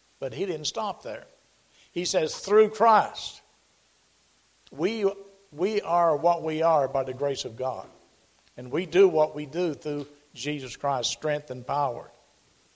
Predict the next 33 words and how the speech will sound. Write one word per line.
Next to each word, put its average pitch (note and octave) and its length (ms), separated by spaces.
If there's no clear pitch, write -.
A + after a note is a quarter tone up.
You D3 100
know, C#3 100
Paul G3 300
knew E3 200
that E3 200
in, D3 220
in C#3+ 80
the C3 80
book D3 240
of, C3 180
uh, B2+ 220
uh, A#2+ 400
Hebrews. D3+ 520
He D#3 120
says, C#3+ 320
Hebrews D#3 400
twelve, E3 560
verse D3 220
one D#3 160
and D3 100
two, E3 160
"Looking G#3 580
unto D#3+ 360
Jesus." F#3 720
Who F3 100
do G#3 80
you G#3+ 120
look G3+ 280
to D#3+ 120
when C#3 180
you're C3+ 180
in B2+ 120
need? A#2+ 340